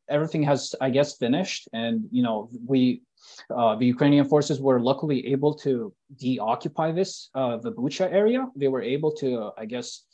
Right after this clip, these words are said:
uh, re-, rebury her, let's say it that way,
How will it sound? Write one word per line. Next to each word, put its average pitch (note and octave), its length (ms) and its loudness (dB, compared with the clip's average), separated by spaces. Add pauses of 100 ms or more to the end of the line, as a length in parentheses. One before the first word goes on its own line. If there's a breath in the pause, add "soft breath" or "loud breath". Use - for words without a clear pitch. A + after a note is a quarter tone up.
(280 soft breath)
uh, B2+ 240 2
re-, C#3+ 400 2 (280)
rebury A#2+ 640 2
her, G2 200 -14 (180)
let's - 180 -18
say G#2+ 220 -6
it - 140 -10
that G2+ 240 -8
way, F#2 200 -12